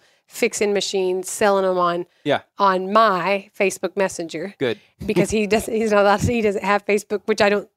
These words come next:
Speaker 1: I doubt Facebook is really the big scary monster that it was, you know, but anyway.
Speaker 2: Sure.
Speaker 1: So Bear has been selling stuff on my Facebook Messenger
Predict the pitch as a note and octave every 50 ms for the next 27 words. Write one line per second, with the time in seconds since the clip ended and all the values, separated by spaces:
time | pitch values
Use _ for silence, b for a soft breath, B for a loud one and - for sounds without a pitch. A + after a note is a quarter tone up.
0 | _ - A3+ G#3 G3 G#3+ G3+ G3 G3 - G#3+ G3+ - - G3 F#3+ G3+ F#3 F3 F#3+
1 | F#3+ F#3 F3+ F3+ F3+ - _ _ _ _ _ - - G#3 G3 G3+ F#3+ - - A3
2 | G3+ G3 F#3+ G3 G3 F#3+ F#3+ F#3 - F#3+ F#3 F#3 F3 F3+ E3+ G3+ G3+ G3 F#3+ G3+
3 | G#3+ G3+ G3 G3+ - _ _ - A#3 A3 G3 F#3+ F#3+ F#3+ F#3+ _ - A#3 A3 A#3
4 | A3 G#3 G3 A3+ A3 G3+ F#3+ F#3 F3+ D#3+ A3 F3 - B B B B B B B
5 | - - C4 G#3 A3+ A3 A3 A3 A3 G#3+ G#3+ G#3+ - G#3 G#3 G3+ G3 G3 - G#3
6 | G3 G3 - - A3+ G#3+ G#3+ G#3+ G#3 G3+ - - - F#3 F3+ - - - F#3+ F#3+
7 | F#3+ F#3+ F#3+ F#3+ G3+ G#3 - G#3 G3+ - - - F#3 - G3 F#3 F3+ - - E3+
8 | E3 F3 F#3 A3